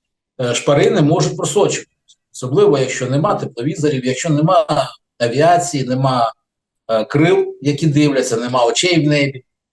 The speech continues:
то, звісно, можуть просочуватись. І тим паче, що людей вчать це робити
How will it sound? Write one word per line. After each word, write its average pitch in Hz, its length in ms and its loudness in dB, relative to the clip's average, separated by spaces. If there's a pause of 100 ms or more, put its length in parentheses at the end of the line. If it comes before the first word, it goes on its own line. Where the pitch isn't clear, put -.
(180)
то, 131 60 -4
звісно, 196 300 -2
можуть 160 280 0
просочуватись. 104 840 -4
І 131 440 -2 (100)
тим 127 120 -2
паче, 170 400 -2
що 120 440 0 (380)
людей 139 260 2
вчать 240 380 0
це 147 100 0
робити 117 220 -4